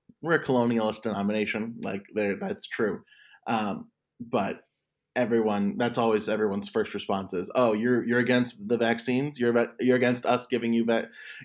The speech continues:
you're against us giving, um, Central Conference delegates vaccines?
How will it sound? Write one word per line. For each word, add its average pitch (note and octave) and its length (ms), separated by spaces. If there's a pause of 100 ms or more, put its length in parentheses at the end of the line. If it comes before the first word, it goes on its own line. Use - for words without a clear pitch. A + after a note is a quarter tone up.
(140)
you're D3 160
against C#3 360
us C3+ 380
giving, C3 520
um, B2 500
Central C3+ 300
Conference B2 320
delegates B2 440
vaccines? B2 580